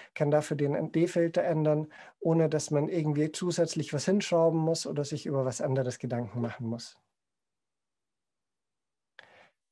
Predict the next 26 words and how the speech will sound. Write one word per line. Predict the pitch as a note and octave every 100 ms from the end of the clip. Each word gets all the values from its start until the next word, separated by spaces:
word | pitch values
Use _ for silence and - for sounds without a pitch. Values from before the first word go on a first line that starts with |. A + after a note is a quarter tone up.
| _ _ _ _ _ _ _ _ _ _ _ -
Genau. | F#3 D#3 - _ _ _ _ _ _ -
Als | F#3+
kurze | - A3 G#3+
Anwendung, | - G#3+ G#3 G#3 G#3 G#3+ -
wir | F3
ha-, | F3 - - -
Anmerkung, | G3 G3 G3 G3 F#3+ G3+
wir | E3+
haben | E3+ F3+
in | - D#3+ D#3+ -
allen | F#3+ G#3+
unseren | G#3 F3+ F3 F3 E3+
Kameras, | E3+ F3 E3 D#3 D#3 D#3+ -
äh, | - F3
die | D3+ D3+ D#3 - -
sehr | - F#3
robuste | F3+ E3+ F3+ - E3
Mini-X-L-R-Stecker | D#3 G3 G3+ - D#3 F3+ G3 - G#3+ G3+
verbaut, | - F#3+ F3+ G3 G3
um | D#3
externe | A#3 E3+ - C#3+ C#3+
Quellen | C#3+ E3 F3
wie | D#3+
Mikros | D3 G3+ - G3+ -
mit | G3
aufzuzeichnen. | F#3+ F#3+ - F#3+ - F#3 E3 - F#3